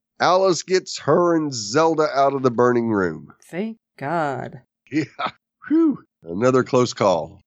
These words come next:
Speaker 1: So we go check on Fillory, where we find Elliot and D K discussing where Elle learned magic and where, in which Elle doesn't reveal,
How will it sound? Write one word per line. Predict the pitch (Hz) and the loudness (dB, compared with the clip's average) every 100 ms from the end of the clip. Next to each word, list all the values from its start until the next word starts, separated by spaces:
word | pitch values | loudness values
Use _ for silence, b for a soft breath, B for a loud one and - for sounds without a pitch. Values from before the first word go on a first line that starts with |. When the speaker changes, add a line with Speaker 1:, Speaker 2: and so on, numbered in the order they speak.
| _ | _
Speaker 1:
So | - 95 98 | -4 2 4
we | 95 | 4
go | 90 175 208 | 2 2 2
check | 185 - 175 156 147 | 2 0 0 2 2
on | 156 156 160 156 147 - 120 | 4 6 6 4 2 -2 2
Fillory, | 123 127 107 95 82 76 76 - _ _ - | 4 4 4 2 -2 -6 -14 -20 _ _ -4
where | 98 101 101 | 0 2 2
we | 104 107 | 2 0
find | - 131 139 135 131 123 - - | 2 2 4 4 2 0 -6 0
Elliot | 143 202 196 185 185 180 - | 2 4 4 4 2 -2 -6
and | 127 120 113 107 104 104 | 0 2 4 2 -2 0
D | 170 185 | 0 2
K | 170 185 143 147 160 - _ - | 2 2 4 4 2 -4 _ -8
discussing | 117 - 233 233 - 226 180 | -6 -2 0 0 0 -2 2
where | 170 170 165 | 2 2 0
Elle | 156 139 147 147 143 | 0 4 4 4 2
learned | 131 131 131 123 104 | 2 2 2 -2 -4
magic | 104 117 120 113 120 117 | 0 2 2 0 -4 -4
and | 110 101 | -6 0
where, | 110 110 110 107 - _ - | 2 4 4 2 -4 _ -4
in | 107 110 | -2 2
which | 131 - - 139 | 2 0 -4 0
Elle | 156 160 156 120 - _ - | 2 4 0 -4 -16 _ -2
doesn't | 226 214 185 151 | 2 2 2 0
reveal, | 123 113 101 113 107 107 120 135 | 0 0 2 4 6 4 2 -4